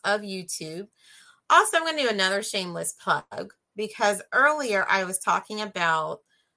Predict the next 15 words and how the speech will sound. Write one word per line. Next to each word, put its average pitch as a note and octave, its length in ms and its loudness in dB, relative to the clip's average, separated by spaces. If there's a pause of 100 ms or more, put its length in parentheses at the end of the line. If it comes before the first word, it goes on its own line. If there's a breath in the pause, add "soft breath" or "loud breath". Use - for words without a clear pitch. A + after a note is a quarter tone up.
(280)
uh, D3 480 0 (680)
my F3 440 4
ebook E3+ 460 -8 (200)
that D3+ 380 -2
is D#3+ 480 -4 (120)
on, D3+ 680 -6 (140)
um, D3 640 -10 (680)
on F3+ 200 4
Amazon. F3+ 680 -2 (460 soft breath)
But - 220 -2
I B4+ 300 12
have A3 200 6
on G#3+ 140 2
my F#3+ 180 6
website E3+ 560 2